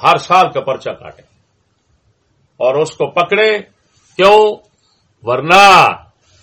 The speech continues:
یہ آپ سے ضرور سوال کریں گے لوگ، یہ کیا وجہ ہے کہ ایک ہی ملک کے رہائشی ہوں، وہی عمل کرے، وہی عمل اسی ملک میں کرنے والا کرے،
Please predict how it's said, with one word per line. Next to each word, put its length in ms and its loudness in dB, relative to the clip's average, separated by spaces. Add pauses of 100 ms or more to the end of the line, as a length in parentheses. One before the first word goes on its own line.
(680)
یہ 180 -6
آپ 300 -2
سے 180 -8
ضرور 340 -4
سوال 500 0
کریں 280 -2
گے 80 -2
لوگ، 320 -4 (720)
یہ 100 -16
کیا 280 -2
وجہ 440 2
ہے 200 -2 (1600)
کہ 60 -14
ایک 380 -4
ہی 120 -6
ملک 360 -6
کے 120 0
رہائشی 560 0
ہوں، 320 -6 (640)
وہی 380 0
عمل 300 4
کرے، 500 4 (840)
وہی 320 4
عمل 280 4
اسی 220 -6
ملک 280 0
میں 160 -6
کرنے 340 -4
والا 280 2
کرے، 420 -4